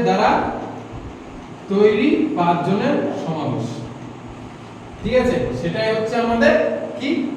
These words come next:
পঞ্চায়েত। এই যে পঞ্চায়েত, এই পঞ্চায়েতটা একদম নিচু স্তর থেকে উপরের স্তর অবধি ভাগ, ভাগ, ভাগ, ভাগ করে সাজানো আছে। কেমন? আমাদের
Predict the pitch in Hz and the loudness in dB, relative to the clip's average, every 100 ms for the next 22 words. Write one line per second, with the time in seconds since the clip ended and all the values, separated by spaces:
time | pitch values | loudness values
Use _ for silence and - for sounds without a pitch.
0 | - 208 208 202 196 - - - - - | -4 0 0 2 2 2 -2 -6 -8 -4
1 | 226 269 262 294 - 220 220 208 233 - | 2 2 4 4 4 2 2 4 6 6
2 | - - 226 240 - 202 208 208 254 254 | 2 0 0 2 2 2 2 2 4 2
3 | - 208 - - - - - - - - | 2 2 2 0 -2 -6 -10 -12 -14 -16
4 | - - - 202 196 247 254 247 170 190 | -16 -12 -4 0 2 4 4 2 2 2
5 | 226 277 269 254 240 240 240 254 254 269 | 2 0 0 0 2 2 4 4 4 4
6 | 277 277 202 202 247 247 247 233 226 226 | 6 4 2 0 2 2 2 4 6 4
7 | 226 262 262 262 - - - - - - | 4 2 2 0 -4 -8 -10 -10 -8 -6
8 | 156 208 226 196 226 226 190 165 190 196 | 0 2 2 2 2 2 0 0 0 2
9 | 226 233 226 220 - - 165 151 - - | 2 2 0 0 0 0 0 -2 -2 -4
10 | - - - - - - 202 214 254 - | -8 -10 -12 -12 -14 -4 0 2 2 2
11 | - - - - - - - - - - | -2 -6 -8 -10 -14 -14 -14 -14 -14 -14
12 | - - - - - - - - - - | -14 -16 -16 -16 -16 -16 -16 -16 -16 -16
13 | - - - - 190 240 | -16 -16 -12 -4 0 4